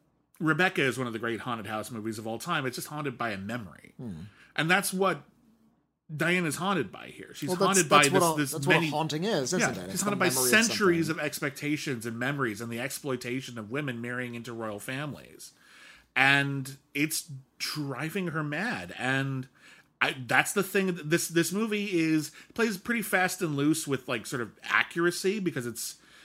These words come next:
Speaker 1: very,
Speaker 2: It's a
Speaker 1: uh,
Speaker 2: fictionalized version,
Speaker 1: it's
Speaker 2: but,
Speaker 1: very
Speaker 2: uh,
Speaker 1: fictionalized. It's very, uh, uh, um, expressionistic. Uh,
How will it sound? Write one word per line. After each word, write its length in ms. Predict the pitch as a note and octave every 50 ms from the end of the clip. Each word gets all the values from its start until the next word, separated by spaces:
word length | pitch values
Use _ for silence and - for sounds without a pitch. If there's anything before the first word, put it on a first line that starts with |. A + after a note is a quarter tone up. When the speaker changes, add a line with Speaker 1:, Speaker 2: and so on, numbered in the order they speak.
| - - _ -
Speaker 1:
very, 520 | C#3+ C3 A#2+ C#3+ C#3 C3+ C#3 C#3 C3+ C3 B2+
Speaker 2:
It's 160 | B2 A#2 A2
a 60 | G#2+
Speaker 1:
uh, 20 | F#2+
Speaker 2:
fictionalized 600 | - A#3 - - F3+ E3 C3 A#2 A#2+ A#2 - -
version, 440 | A2+ A#2+ F#2+ G2 F#2 G#2 G#2+ A2 C3
Speaker 1:
it's 100 | D3 C#3+
Speaker 2:
but, 120 | C#3 D#3+
Speaker 1:
very 180 | E3+ G#3+ G#3+ G#3
Speaker 2:
uh, 60 | G#3+
Speaker 1:
fictionalized. 640 | G#3 F3+ - - D#3+ E3+ D#3+ D#3 D3 D3 D3 C#3 D3
It's 120 | B2 -
very, 460 | C3+ C#3 C#3 C#3 C#3 C#3 C3+ C3 B2+
uh, 80 | - A#2+
uh, 760 | A#2 A2+ A2 A2 A2 G#2+ - - A2+ A2 G#2+ G#2 G2+ G2+ G2+ G2+ G2+ G2 E2+ -
um, 300 | - G2+ F#2 F2 F2 F2 F2 F2 F2+ F2+ - - - - - - _ - -
expressionistic. 720 | - B2+ - - C#3 A#2+ - - A2+ A2 G#2+ - - A2+ - - - _ _ _ - - - - - - - - - _ -
Uh, 300 | - C#3 C#3 C3 C3 C3+